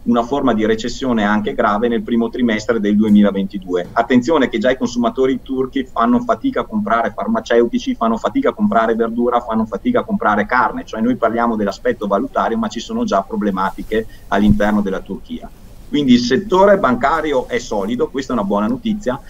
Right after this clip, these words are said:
Io credo che dal punto di vista della teoria economica Erdogan faccia questo ragionamento.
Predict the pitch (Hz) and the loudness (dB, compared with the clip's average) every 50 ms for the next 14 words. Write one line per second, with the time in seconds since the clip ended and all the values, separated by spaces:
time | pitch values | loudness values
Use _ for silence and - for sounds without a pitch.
0 | - - - - 127 185 180 180 196 202 180 156 135 - 143 135 139 135 131 - | -20 -18 -2 2 2 4 4 4 4 4 4 2 2 0 -4 -4 -4 -4 -4 -4
1 | 185 196 190 165 151 151 143 165 160 - 139 123 131 123 127 123 131 131 143 156 | -6 -6 -6 -6 -6 -6 -8 -8 -6 -6 -4 -2 -2 -2 -2 -2 -2 0 0 0
2 | 139 135 - 170 151 143 131 143 156 160 - 160 143 135 131 135 127 123 120 127 | 0 0 0 0 0 2 0 0 0 0 0 -2 -2 0 -2 -2 0 2 2 2
3 | 135 139 143 147 151 - - - 135 127 - 127 - 127 131 - - 143 127 120 | 0 -2 -2 -4 -6 -6 -6 -6 -6 -4 -6 -8 -6 -6 -6 -6 -6 -6 -6 -4
4 | 113 117 117 113 110 104 92 87 - - - - | -4 -4 -4 -2 -2 -2 -2 -4 -6 -8 -10 -14